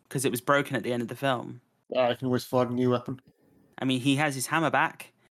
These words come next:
Speaker 1: uh, which we'll get into in a second. But I f-, no, I, going on the, uh, we'll, we'll get into the other main character in a bit, but, uh, Chaz actually hit on the point of the end credit scene of introducing the most powerful Olympian. Turns out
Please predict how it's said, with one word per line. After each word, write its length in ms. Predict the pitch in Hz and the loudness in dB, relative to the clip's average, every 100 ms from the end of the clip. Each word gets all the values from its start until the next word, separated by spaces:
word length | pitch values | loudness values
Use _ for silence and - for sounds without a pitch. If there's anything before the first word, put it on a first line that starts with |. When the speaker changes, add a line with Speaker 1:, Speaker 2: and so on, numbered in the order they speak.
| _ - | _ -2
Speaker 1:
uh, 80 | 127 | 0
which 160 | 127 | 0
we'll 80 | 139 | -2
get 120 | 127 | -2
into 200 | 127 131 | -4 -4
in 80 | 131 | -4
a 40 | |
second. 440 | 127 147 - 131 123 | -2 -2 -2 -4 2
But 80 | 143 | 2
I 80 | |
f-, 140 | 143 - | 2 2
no, 140 | 160 | 4
I, 260 | 147 147 143 - - - - | 6 6 2 -2 -20 -20 -2
going 240 | 175 190 | 2 4
on 140 | 190 180 | 6 4
the, 160 | 160 | 4
uh, 240 | 101 147 147 | 2 2 4
we'll, 160 | 160 | 2
we'll 180 | 147 175 | 4 4
get 100 | 185 | 4
into 140 | 156 160 | -2 -2
the 60 | |
other 100 | 143 | 0
main 140 | 139 127 | 0 0
character 240 | 131 127 | -2 -2
in 60 | 131 | -6
a 80 | |
bit, 260 | 120 127 - - | -4 -6 -6 -2
but, 60 | |
uh, 200 | 143 143 139 | 2 2 0
Chaz 340 | - 147 143 - | -2 0 0 -2
actually 280 | 135 135 131 | -2 -2 -4
hit 60 | 117 | -6
on 60 | |
the 60 | 127 | -6
point 180 | 139 123 | -6 -4
of 60 | |
the 120 | 131 | -6
end 280 | 131 147 147 | -2 0 -2
credit 300 | - 127 131 | -2 0 0
scene 420 | - 131 127 120 120 - - _ - | -2 -2 -4 -6 -8 -18 -20 _ -4
of 140 | 135 | 2
introducing 1000 | 185 190 180 190 214 - 135 131 131 127 _ _ _ _ _ _ | 2 2 2 2 2 2 2 2 0 -4 _ _ _ _ _ _
the 60 | 135 | -2
most 240 | 135 135 | 0 -2
powerful 560 | - 165 233 214 - 127 | -2 4 6 6 4 2
Olympian. 760 | 120 123 127 123 131 127 127 123 _ | 4 0 -4 -6 -6 -6 -6 -10 _
Turns 280 | - 190 180 | -2 0 4
out 280 | 175 175 | 4 2